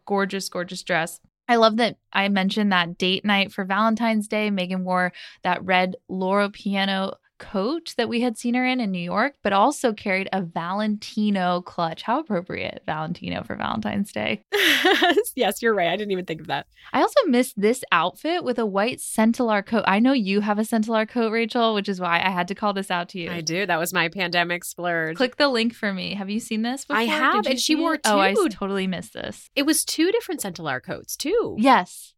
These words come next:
Speaker 1: right.
Speaker 2: Which
Speaker 1: The
Speaker 2: is
Speaker 1: camel one was
Speaker 2: amazing.
Speaker 1: also
Speaker 2: Yeah.
Speaker 1: Centelar. Yeah.
Speaker 2: Yeah.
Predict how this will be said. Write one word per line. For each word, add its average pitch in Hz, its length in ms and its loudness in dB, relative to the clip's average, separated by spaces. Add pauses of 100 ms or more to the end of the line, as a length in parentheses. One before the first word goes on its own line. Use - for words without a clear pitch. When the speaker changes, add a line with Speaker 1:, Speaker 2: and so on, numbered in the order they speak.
Speaker 1:
right. 247 180 2
Speaker 2:
Which 254 120 2
Speaker 1:
The 285 60 0
Speaker 2:
is 247 60 0
Speaker 1:
camel 262 240 4
one 330 60 6
was 294 160 6
Speaker 2:
amazing. 185 240 2
Speaker 1:
also 196 180 2
Speaker 2:
Yeah. 269 400 2
Speaker 1:
Centelar. 277 440 -4
Yeah. 240 340 0
Speaker 2:
Yeah. 240 500 2